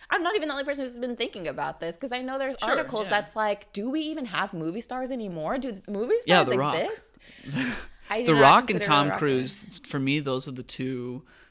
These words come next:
Speaker 2: last, like, they will get
Speaker 1: I'm
Speaker 2: butts
Speaker 1: talking
Speaker 2: in the seats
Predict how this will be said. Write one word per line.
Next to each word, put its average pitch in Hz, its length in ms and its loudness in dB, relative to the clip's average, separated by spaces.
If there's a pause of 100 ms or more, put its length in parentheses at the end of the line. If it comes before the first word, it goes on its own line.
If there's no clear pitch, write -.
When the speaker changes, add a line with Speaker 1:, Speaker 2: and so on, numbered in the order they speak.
(140)
Speaker 2:
last, 123 680 -4 (140)
like, 110 480 -6 (680)
they 127 160 0
will 117 220 2 (100)
get 127 280 2 (520)
Speaker 1:
I'm 247 120 8
Speaker 2:
butts 285 120 4
Speaker 1:
talking 359 340 2
Speaker 2:
in 151 240 2
the 165 100 0
seats - 680 0